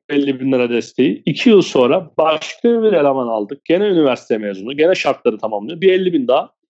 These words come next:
alabiliyorsunuz. Yalnız burada bu desteği alırken mutlaka vergi ve S G K, e, Bağkur, bu tip borçlarınız olmaması gerekiyor. Eğer olursa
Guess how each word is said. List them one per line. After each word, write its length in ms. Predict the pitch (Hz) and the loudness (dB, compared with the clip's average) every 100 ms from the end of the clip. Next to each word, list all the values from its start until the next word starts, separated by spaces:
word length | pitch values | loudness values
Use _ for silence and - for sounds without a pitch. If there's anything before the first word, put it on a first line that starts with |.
| - | -2
alabiliyorsunuz. 1160 | 170 180 180 160 120 - - - - - - - _ | 2 2 2 0 0 -8 -18 -12 -12 -12 -18 -20 _
Yalnız 760 | - 147 220 240 151 135 - _ _ - - | 0 2 4 4 2 2 -6 _ _ -16 -4
burada 560 | 165 240 185 127 185 _ _ _ _ _ - | -2 0 2 2 0 _ _ _ _ _ 0
bu 180 | 214 | 2
desteği 500 | 185 160 - 131 117 | 4 2 2 2 2
alırken 760 | - 175 208 180 - 120 117 196 _ _ - | 2 -2 -2 -6 -6 -6 -6 -10 _ _ -8
mutlaka 720 | 160 214 - 113 - 120 143 - | -2 -2 0 -2 0 -4 -4 -4
vergi 720 | 117 139 170 160 135 165 - _ _ - | 2 4 4 2 0 -4 -6 _ _ -4
ve 60 | |
S 280 | 143 - 156 | -4 0 0
G 200 | 151 120 | 2 -2
K, 340 | 104 113 120 - _ - - | -2 -6 -6 -12 _ -14 -8
e, 180 | - - | -4 0
Bağkur, 420 | 151 131 - 107 - - | 0 0 -2 -8 -6 -4
bu 140 | 156 | -4
tip 240 | 127 117 | -4 -2
borçlarınız 680 | 147 127 - 113 110 156 - _ _ _ _ _ | 0 0 0 -4 -2 -4 -8 _ _ _ _ _
olmaması 720 | 220 170 170 147 117 98 - 101 | -2 0 0 0 -2 -6 -10 -6
gerekiyor. 640 | 101 92 - - 151 196 _ _ _ - | -6 -6 -6 0 0 -2 _ _ _ -2
Eğer 400 | - 196 185 - - - - | 2 4 2 -4 -20 -14 -4
olursa 640 | - 165 113 - 190 294 | 0 2 0 -2 -4 -4